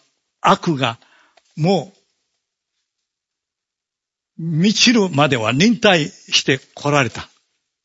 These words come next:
満ちると恩恵期間が終了して、そして神様は彼らをご自分の方法で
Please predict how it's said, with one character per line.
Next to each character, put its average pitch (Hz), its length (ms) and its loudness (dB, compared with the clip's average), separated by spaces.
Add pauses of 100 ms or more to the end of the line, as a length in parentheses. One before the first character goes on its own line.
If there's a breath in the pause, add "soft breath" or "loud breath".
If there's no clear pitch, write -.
(1080)
満 113 300 -4
ち 202 180 -2
る 156 100 -4
と 165 320 -6 (1200)
恩 214 220 2
恵 190 420 0
期 - 120 -16
間 151 200 -2
が 123 140 -2
終 139 260 -4
了 117 160 -4
し - 120 -12
て、 160 260 -4 (800)
そ - 160 -18
し - 80 -10
て - 100 -10
神 117 240 -6
様 95 260 -14
は 131 240 -4 (840)
彼 104 260 -4
ら 98 120 -8
を 147 240 -6 (1400)
ご 117 100 -6
自 120 160 -2
分 143 140 -2
の 139 100 0
方 139 220 0
法 127 180 -2
で 165 320 0